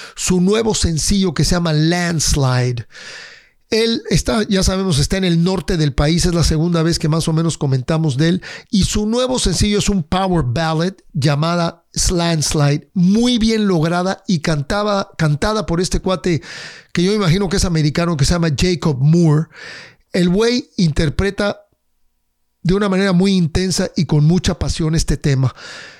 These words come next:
En esta ocasión, Alex Garay toca la guitarra principal y es el compositor. Jacob Moore hizo la voz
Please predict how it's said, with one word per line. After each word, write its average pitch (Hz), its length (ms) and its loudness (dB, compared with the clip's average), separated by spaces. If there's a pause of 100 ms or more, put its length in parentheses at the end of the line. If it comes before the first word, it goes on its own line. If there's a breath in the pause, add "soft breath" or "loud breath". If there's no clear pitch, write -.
(140 loud breath)
En 285 120 2
esta 262 200 -2
ocasión, 220 400 0
Alex 220 280 0
Garay 185 540 0
toca 196 240 -2
la 175 80 2
guitarra 175 460 0
principal 165 520 0
y 170 80 4
es 165 120 0
el 170 100 0
compositor. 160 840 0
Jacob 208 520 0
Moore 185 400 2
hizo 175 320 2
la 147 120 2
voz 175 500 -2